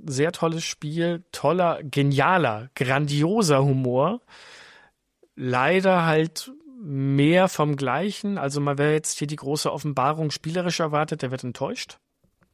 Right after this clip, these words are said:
Da hätte man sich vielleicht noch irgendwie ein bisschen mehr Innovation oder dergleichen, ja, gewünscht. Also ich zumindest, ein bisschen hatte ich mehr, mehr erhofft. Aber für das, was geboten wurde, hatte ich wirklich viel Spaß mit dem Spiel.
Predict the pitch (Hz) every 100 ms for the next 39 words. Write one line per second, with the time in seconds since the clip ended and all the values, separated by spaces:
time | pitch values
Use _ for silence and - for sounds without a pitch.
0 | _ _ - _ - - _ _ _ _
1 | - 127 127 123 151 147 139 - - 139
2 | 151 135 151 151 143 147 143 139 147 135
3 | 131 - 139 170 160 156 151 147 147 147
4 | 156 151 139 _ _ _ _ _ _ _
5 | _ _ _ - - 117 123 135 _ _
6 | _ _ _ _ - 127 127 202 - -
7 | 135 135 175 - 185 180 185 220 196 -
8 | 151 190 - 190 185 180 165 156 - 151
9 | 147 143 147 139 151 185 - - _ -
10 | _ _ _ _ _ _ _ _ _ _
11 | 143 143 139 139 143 160 - 135 139 -
12 | 131 160 175 147 151 - 147 139 - 139
13 | - 117 131 143 135 123 - 120 131